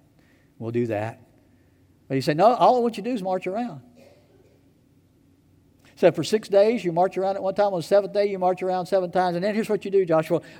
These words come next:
Don't attack. Blow the trumpets. Ha-, ha-, have the, have the band play a tune," right? Yeah, uh, blow, uh, a-, and this tune's just trumpets. Just blow the trumpets after you've marched around the wall seven times.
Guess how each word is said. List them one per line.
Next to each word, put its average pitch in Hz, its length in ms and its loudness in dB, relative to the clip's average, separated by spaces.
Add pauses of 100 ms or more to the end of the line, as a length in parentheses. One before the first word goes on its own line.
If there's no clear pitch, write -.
Don't 139 180 0
attack. 160 400 -2
Blow 147 180 0
the 139 100 -4
trumpets. - 640 -12 (800)
Ha-, 165 140 4
ha-, 175 320 6
have 190 360 6
the, 175 160 2 (220)
have 190 300 6
the 190 80 -2
band 160 540 4 (400)
play 151 180 6
a 143 40 6
tune," 127 480 -2
right? 147 240 2
Yeah, 160 120 6
uh, 139 280 -2
blow, 170 360 2 (120)
uh, 170 220 8
a-, 185 200 2
and 190 120 2
this 247 140 0
tune's 233 240 -2
just 208 240 -2
trumpets. 156 400 0
Just 185 200 -2
blow 185 280 6
the 262 100 -2
trumpets 160 640 0 (460)
after 175 240 4
you've 196 120 -2
marched 180 300 2
around 175 300 2
the 180 80 0
wall 175 360 4
seven 123 360 -4
times. - 540 -12